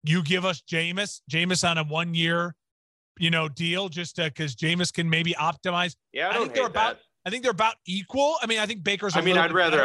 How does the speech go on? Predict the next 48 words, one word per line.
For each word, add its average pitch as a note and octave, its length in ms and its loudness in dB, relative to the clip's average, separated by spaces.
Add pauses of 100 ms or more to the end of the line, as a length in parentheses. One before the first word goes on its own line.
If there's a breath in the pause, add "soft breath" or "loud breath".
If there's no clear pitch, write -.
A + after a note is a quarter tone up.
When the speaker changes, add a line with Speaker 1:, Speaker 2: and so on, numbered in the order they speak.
Speaker 2:
have - 80 -8
Baker, A#2 340 2
I G2 100 0
think, A2+ 440 -6
but G#2 160 2
Speaker 1:
I G#3 100 4
Speaker 2:
you G#3+ 80 2
Speaker 1:
agree, F#3 380 0
but B3 80 -8
Speaker 2:
can't, D3 480 0
you're, A#2+ 180 -4
if - 80 -16
you're E3 60 -8
Speaker 1:
you E3 100 -8
can't, F#3 140 0
Speaker 2:
Cleveland, A3 300 0
you A#2 80 -4
Speaker 1:
if D#3+ 80 -4
you're F3+ 80 0
Speaker 2:
can't B2+ 120 -4
have C4 220 2
him G#3 60 -4 (120)
Speaker 1:
Cleveland, F#3 40 0
you F#3 80 0
can't G3 300 -4
Speaker 2:
anymore. F#3 140 -2
Speaker 1:
have A3+ 180 -2
Speaker 2:
Yeah. D#3+ 120 -4
Speaker 1:
Baker. A#2+ 200 -16
Exactly. D#3 400 -4
So - 140 -10
Speaker 2:
Yeah, E3+ 80 -2
Speaker 1:
may-, F3 200 2
Speaker 2:
yeah, A3 60 -8 (300)
yeah, - 120 -4
Speaker 1:
I G3 40 4
just A3+ 240 -2
Speaker 2:
yeah. A#3 60 -2
Speaker 1:
feel A3+ 120 4
like G#3 220 0
that's F#3+ 440 -2
the, G3 360 -10
that's G3+ 280 0
the C4 140 -6
only A#3 220 2
thing G#3+ 180 -2
I G3 120 2
could D#3+ 200 -4